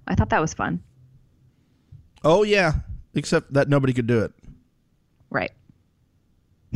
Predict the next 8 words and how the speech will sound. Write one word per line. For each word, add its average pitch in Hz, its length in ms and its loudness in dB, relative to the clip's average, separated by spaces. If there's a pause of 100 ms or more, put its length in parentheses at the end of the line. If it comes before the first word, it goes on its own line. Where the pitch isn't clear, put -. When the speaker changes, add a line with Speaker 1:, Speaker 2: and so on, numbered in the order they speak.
(1600)
Speaker 2:
And 123 140 4
they 123 80 4
had 123 240 2
to, 120 220 0
like, 110 340 -2 (1120)
redo 135 400 4
it 127 80 4
again. 110 460 0